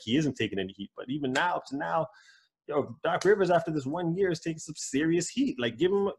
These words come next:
give him another year to, to, to, you know, to take this kind of heat.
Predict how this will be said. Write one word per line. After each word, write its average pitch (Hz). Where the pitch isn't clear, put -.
give 226
him 254
another 254
year 294
to, 127
to, 120
to, 123
you 123
know, 107
to 127
take 147
this 185
kind 120
of 104
heat. 131